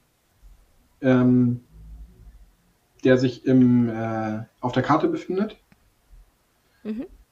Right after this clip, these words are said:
Speaker 1: Und der hat auch ungefähr die gleichen Rechte. Ehrlich, was ich jetzt ehrlich gesagt nicht spontan weiß, ist, was ich mache, wenn ich über fünfzig Euro damit bezahlen will. Oder wenn ich, äh, wenn ich die Limits, die die P S D zwei,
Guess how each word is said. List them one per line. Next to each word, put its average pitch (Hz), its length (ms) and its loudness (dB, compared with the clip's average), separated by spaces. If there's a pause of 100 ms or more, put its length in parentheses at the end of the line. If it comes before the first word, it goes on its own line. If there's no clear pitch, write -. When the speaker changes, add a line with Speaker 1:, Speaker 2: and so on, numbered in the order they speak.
(360)
Speaker 1:
Und 143 180 2
der 135 140 6
hat - 160 2
auch 147 360 0 (340)
ungefähr 160 520 6
die 151 120 6
gleichen 143 380 4
Rechte. 190 640 -2 (400)
Ehrlich, 156 220 2
was 160 140 4
ich - 60 -2
jetzt - 140 -2
ehrlich 175 220 -2
gesagt 156 500 2
nicht 185 280 0
spontan 143 520 0
weiß, 139 260 2
ist, 160 280 -2
was 143 200 -2
ich 135 120 -6
mache, 147 260 0
wenn 143 120 2
ich 131 100 -2
über 139 160 0
fünfzig - 380 -6
Euro 139 200 0
damit 101 280 -2
bezahlen 104 420 -6
will. 98 180 -6 (600)
Oder 139 240 6
wenn 147 100 8
ich, 143 300 2
äh, 135 260 4
wenn 139 100 4
ich 131 120 2
die 156 80 6
Limits, 156 420 4
die 143 80 2
die 131 220 4
P 139 160 0
S 131 100 0
D 131 140 2
zwei, 139 400 4